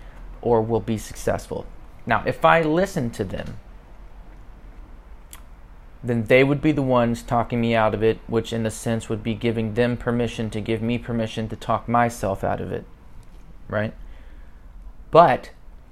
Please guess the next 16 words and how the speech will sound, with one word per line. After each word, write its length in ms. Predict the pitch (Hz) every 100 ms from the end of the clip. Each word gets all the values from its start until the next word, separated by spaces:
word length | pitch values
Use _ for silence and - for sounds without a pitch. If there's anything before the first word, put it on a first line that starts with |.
| - - -
what 180 | 127 151
if 140 | -
I 100 | 143
had 160 | 135 131
an 100 | 123
independent 640 | 127 123 113 127 120 110
mind? 440 | 127 147 - - - - - -
What 220 | 143 180
if 520 | 165 135 180 - - - - - - - - - - - - - - -
my 360 | 117 135 180
inner 280 | 170 127 120
voice 520 | 107 107 101 98 - - - - - -
was 220 | 107 117 -
the 100 | 104
dominant 520 | 113 101 101 98 85
voice? 460 | 98 95 - -